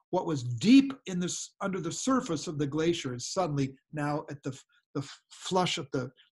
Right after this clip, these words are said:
the, the, the head of the glacier. So all this blue ice here means it's super, super old ice that's suddenly exposed, uh, and fast melting, and that is bad.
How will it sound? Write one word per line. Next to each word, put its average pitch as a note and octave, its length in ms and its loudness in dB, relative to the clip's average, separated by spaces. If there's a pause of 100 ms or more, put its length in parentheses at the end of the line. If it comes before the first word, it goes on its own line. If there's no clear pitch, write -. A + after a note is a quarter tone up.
the, C#3+ 220 -4
the, C3 220 -4 (120)
the C#3 80 -10
head F3+ 280 0
of D#3 80 0
the C3+ 60 0
glacier. C3 540 2 (460)
So C#3 340 -4
all A3 200 6
this A#3 180 2
blue E3+ 320 6
ice E3 320 2
here B2 340 -4 (720)
means D#3 380 2
it's C3+ 200 2
super, C#4 640 8
super G3+ 580 0
old D#3+ 420 2
ice A#2+ 360 -4
that's - 280 -8
suddenly C3+ 380 -2
exposed, A#2+ 760 -6 (600)
uh, B2+ 400 -2
and C3 300 -4 (240)
fast C#3 500 -6
melting, C#3 460 -4
and B2+ 120 -6
that C#3+ 300 -4
is C3+ 280 -4
bad. G2 280 -8